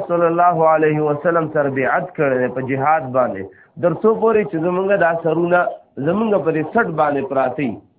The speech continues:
د هغې پورې موږ رسول الله صلی الله علیه وسلم د هغه په ملګرتیا کې به جهاد کوو. دا شعرونه وي او ورځې په دې کې تېرې دي <clears throat> او ډېرې ورځې په دې کې تېرې شوې،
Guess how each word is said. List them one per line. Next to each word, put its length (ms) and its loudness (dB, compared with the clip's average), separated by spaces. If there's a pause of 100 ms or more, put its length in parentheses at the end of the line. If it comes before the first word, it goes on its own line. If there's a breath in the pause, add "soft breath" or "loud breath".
(420)
د 80 -6
هغې 280 2
پورې 280 2
موږ 300 -2
رسول 340 0
الله 300 2
صلی 260 -2
الله 340 2
علیه 240 2
وسلم 400 -2
د 80 0
هغه 180 2
په 100 -6
ملګرتیا 560 -2
کې 140 -6
به 120 -4
جهاد 400 0
کوو. 240 -6 (800 soft breath)
دا 180 4
شعرونه 460 0
وي 240 2 (1600)
او 120 2
ورځې 320 2
په 140 -2
دې 140 2
کې 120 0
تېرې 380 2
دي 180 0
<clears throat> 640 -6 (1700)
او 140 2
ډېرې 300 4
ورځې 280 4
په 120 0
دې 140 2
کې 120 -2
تېرې 360 0
شوې، 240 -6